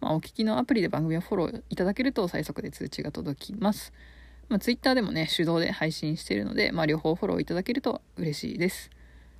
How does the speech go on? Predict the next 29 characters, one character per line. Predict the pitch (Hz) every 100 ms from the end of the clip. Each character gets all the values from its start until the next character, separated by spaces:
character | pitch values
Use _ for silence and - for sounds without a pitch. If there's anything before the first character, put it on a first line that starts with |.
| - -
そ | -
し | 202
て | 175
番 | 190
組 | 254 262
へ | 240
の | 170
ご | - 156
参 | 156 147
加、 | - - 139 -
応 | - 165 175
援 |
方 | 175 160
法 | 151 -
は、 | 160 - - - - - -
ま | 214
あ、 |
Twitter | - 214 - 233 220
の、 | 226 262 - -
え | 165 151
ー、 |
フ | 151 165
ォ |
ロ | 147
ー |
だ | -
っ |
た | - 156
り、 | 214